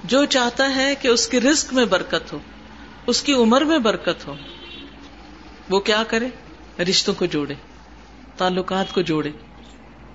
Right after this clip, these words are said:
تو صرف اس بات پر کہ اگر کوئی دو سال بعد بھی آیا ہے اور پھر وہ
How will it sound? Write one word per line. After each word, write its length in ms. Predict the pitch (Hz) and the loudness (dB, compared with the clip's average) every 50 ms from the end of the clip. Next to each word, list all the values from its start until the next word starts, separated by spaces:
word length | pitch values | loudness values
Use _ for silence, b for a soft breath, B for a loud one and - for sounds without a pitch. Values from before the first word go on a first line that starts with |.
| - - - - - - - | -20 -20 -20 -20 -20 -18 -6
تو 80 | - 247 | -4 -2
صرف 320 | - - 311 330 320 - 277 | 0 2 2 2 2 0 0
اس 160 | 320 - - | -2 -2 0
بات 340 | 240 240 233 240 240 - - | 2 2 2 2 0 -2 -2
پر 140 | 277 285 285 | -2 -2 0
کہ 100 | - 277 | 0 -2
اگر 180 | 262 262 277 | 0 0 -2
کوئی 180 | 277 - 302 240 | -2 0 -2 2
دو 240 | 190 226 277 339 359 | 4 4 4 4 2
سال 300 | 349 370 359 349 339 311 | 4 4 4 4 4 4
بعد 220 | 294 294 294 285 | 2 2 2 2
بھی 220 | 240 247 277 277 | 0 -2 0 0
آیا 320 | 240 214 214 220 226 233 226 | 2 2 4 4 2 2 2
ہے 140 | 233 247 247 | 2 0 0
اور 280 | 240 - - 233 233 | 0 0 0 0 -2
پھر 220 | 226 - 254 262 262 | 0 0 0 0 0
وہ 280 | 240 247 254 262 269 | 2 0 0 0 0